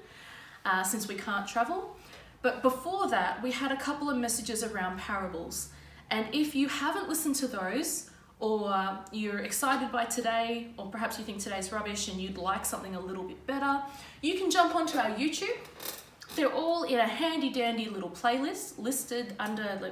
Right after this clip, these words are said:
parables of Jesus. And you can watch those there and engage with them at your leisure. There's some really great stuff in there if you haven't already had a look.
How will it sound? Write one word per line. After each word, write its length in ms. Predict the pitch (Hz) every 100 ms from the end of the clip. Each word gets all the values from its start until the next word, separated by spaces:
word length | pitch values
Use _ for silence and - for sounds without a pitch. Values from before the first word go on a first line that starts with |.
| -
parables 420 | 208 202 220 240
of 100 | 240
Jesus. 520 | 208 214 330 370 - - - - - - -
And 500 | 233 233 240 240 233 -
you 360 | - 214 254 269
can 680 | - 277 240 240 233 226 226
watch 300 | 233 247 -
those 240 | 226 214
there 340 | 196 185 180 190 - -
and 140 | 190
engage 320 | 196 214 196
with 160 | 214 208
them 260 | 202 190 196
at 160 | 208
your 100 | 208
leisure. 360 | 185 226 277 349 381 - - - -
There's 200 | 233 -
some 220 | 254 233 247
really 300 | 311 311 269
great 220 | 262 226 -
stuff 340 | - 220 240
in 100 | 214
there 160 | 196 185
if 140 | 190
you 80 | 208
haven't 380 | - 226 226 208
already 440 | 208 190 190 190
had 200 | 190 175
a 40 |
look. 400 | 170 165 - -